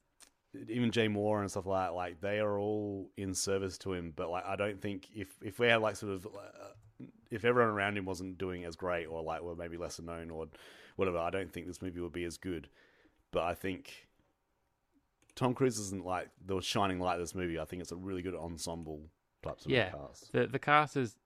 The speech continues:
Speaker 2: Renee Zellweger is the greatest in this.
Speaker 1: Yeah.
Speaker 2: Um, Regina King is always heaps good.
Speaker 1: She's great, yeah.
Speaker 2: Um,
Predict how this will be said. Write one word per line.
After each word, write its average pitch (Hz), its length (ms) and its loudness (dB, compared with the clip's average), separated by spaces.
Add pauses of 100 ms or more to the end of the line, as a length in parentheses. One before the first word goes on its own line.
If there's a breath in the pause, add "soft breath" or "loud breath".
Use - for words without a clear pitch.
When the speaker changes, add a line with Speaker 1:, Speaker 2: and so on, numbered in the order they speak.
Speaker 2:
Renee 135 260 2
Zellweger 104 680 2
is 98 380 -4 (100)
the 107 120 4
greatest 98 420 0
in 95 80 -6
this. 92 340 -10 (320)
Speaker 1:
Yeah. 104 180 12
Speaker 2:
Um, 98 260 -6 (160)
Regina 123 320 2
King 107 320 0
is 104 180 -4
always 101 260 0
heaps 101 200 -8
good. 95 380 -6
Speaker 1:
She's 117 260 2
great, 87 340 2
yeah. 90 260 0 (280)
Speaker 2:
Um, 110 500 2